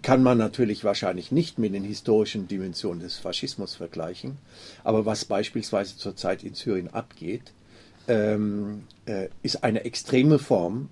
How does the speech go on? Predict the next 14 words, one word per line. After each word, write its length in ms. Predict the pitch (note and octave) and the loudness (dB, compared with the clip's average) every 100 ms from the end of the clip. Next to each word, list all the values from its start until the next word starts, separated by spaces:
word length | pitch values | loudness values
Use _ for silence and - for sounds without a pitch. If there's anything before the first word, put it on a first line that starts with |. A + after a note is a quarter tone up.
| - | -2
der 80 | G#2 | -2
bewaffneten, 920 | G#2 F2+ G2 - C3+ C3+ D3+ D#3 E3+ - - - - - - - | -2 -2 -2 0 -4 -4 -6 -6 -8 -12 -20 -20 -20 -20 -12 -6
extrem 640 | A2+ - - B2+ C#3 D3 | -4 -4 -2 4 6 6
blutigen 760 | - A#2+ C3 C#3+ C3+ C#3 C#3 - _ | 4 4 4 2 -2 -2 -6 -12 _
Konterrevolution, 1120 | - B2 B2+ G#2 F2+ E2 F2+ - - F#2 C3 D#3+ - - - - - - - | 4 6 6 0 -2 -6 -8 -10 -8 -8 -8 -10 -12 -18 -20 -20 -20 -10 2
ähm, 580 | A#2 A#2+ A#2 A#2 A#2 A2 - | 4 6 4 4 0 -2 -4
eines 320 | A#2+ A2+ - | 0 0 0
autokratischen, 1000 | A#2+ A2 A2+ - F#2 G#2 B2+ - B2 A#2 A#2+ - - | 0 0 -2 -2 -2 0 -2 -2 -2 -4 -2 -4 -2
militärdespotischen 1080 | A#2 G#2+ - A2 G2+ G2+ - F2 - - F2+ | 0 0 0 0 0 -6 -6 -6 -6 -10 -12
Systems. 640 | - - - D2+ - - _ _ - - - - - _ _ _ _ _ - - - - | -10 -10 -10 -14 -16 -20 _ _ -20 -20 -20 -20 -20 _ _ _ _ _ -20 -20 -12 0
Diese 220 | C3+ C3 | 0 2
Dimension 500 | A2 A2 G#2 - G2+ | 2 2 2 0 -2
gibt 260 | G#2 - - | -2 -8 -10
es. 220 | - - | -12 -10